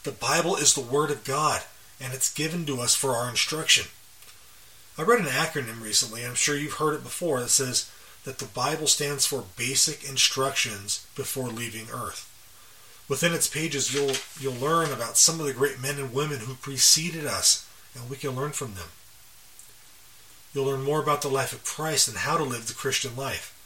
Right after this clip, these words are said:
It's a discipline that's going to draw you closer to the Lord. Third thing,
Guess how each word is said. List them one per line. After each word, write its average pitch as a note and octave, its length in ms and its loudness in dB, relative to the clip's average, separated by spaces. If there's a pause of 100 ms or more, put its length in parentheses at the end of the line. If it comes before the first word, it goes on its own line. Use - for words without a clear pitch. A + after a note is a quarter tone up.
(1000)
It's C3 180 -2
a C#3+ 40 2
discipline C#3+ 520 4
that's C3 200 0
going C3 320 -6
to B2+ 140 -6 (1120)
draw C3+ 220 -2
you D3 140 -4
closer C3+ 460 4
to B2+ 60 -2
the G#2+ 120 -6
Lord. A#2+ 400 -4 (3000)
Third E3 220 0
thing, - 220 -4